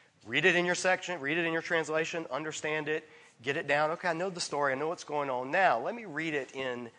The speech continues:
these two translations. So get, like, the New Living or the C E B or one of those that's kind of more fluid. Read it in that, because they'll bring out meaning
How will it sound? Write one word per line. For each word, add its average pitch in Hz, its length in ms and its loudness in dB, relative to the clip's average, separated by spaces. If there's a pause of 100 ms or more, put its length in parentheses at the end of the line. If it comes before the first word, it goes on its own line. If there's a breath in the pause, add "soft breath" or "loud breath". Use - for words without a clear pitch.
(160 soft breath)
these 139 220 -8
two 117 160 -10
translations. 95 640 -14
So 107 100 -12
get, 117 240 -4
like, 117 280 -4 (380 loud breath)
the 110 120 -10
New 120 220 -6
Living 101 540 -6
or 90 460 -10
the 95 80 -14
C - 220 -8
E 113 180 -10
B 107 400 -10
or 92 160 -12
one 131 180 -10
of 135 60 -6
those 117 220 -4
that's 107 240 -8
kind 131 180 -2
of 113 60 -4
more 113 120 -8
fluid. 120 600 -6 (520 loud breath)
Read 123 220 -6
it 120 100 -4
in 113 180 -4
that, 101 280 -6
because 127 240 -10
they'll 165 180 6
bring 156 440 2
out 220 280 8
meaning 117 460 -4